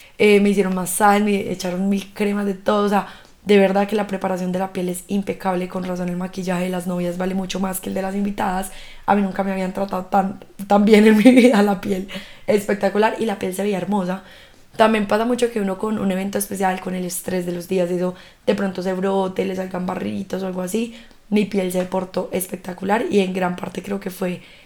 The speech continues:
como el hecho de haber estado tan tranquila en la planeación, que yo les había dicho en el video anterior y en mo-, otros momentos en Instagram y eso,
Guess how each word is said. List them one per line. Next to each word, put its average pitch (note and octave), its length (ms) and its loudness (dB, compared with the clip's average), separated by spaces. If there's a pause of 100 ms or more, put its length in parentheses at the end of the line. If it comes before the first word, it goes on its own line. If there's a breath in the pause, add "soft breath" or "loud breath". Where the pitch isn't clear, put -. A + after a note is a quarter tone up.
como G3+ 460 2
el F#3 100 0
hecho F3+ 240 -4
de F#3+ 80 -2
haber F3+ 540 -2 (240)
estado G3 280 0
tan G3 180 0
tranquila F3+ 480 -8 (160)
en F#3 100 -4
la F3+ 120 -6
planeación, F3 480 -6 (300 loud breath)
que G3+ 140 0
yo F#3+ 100 0
les F#3 140 0
había F#3+ 200 0
dicho F3+ 180 -2
en G3 60 -2
el F#3+ 80 -4
video F3+ 180 -4
anterior F#3+ 520 0
y F#3+ 60 2
en F#3 180 -4
mo-, F#3 200 -6 (140)
otros F#3+ 400 -4
momentos F#3+ 480 -2
en F#3+ 100 0
Instagram F#3 460 0
y - 40 -2
eso, G3+ 220 -2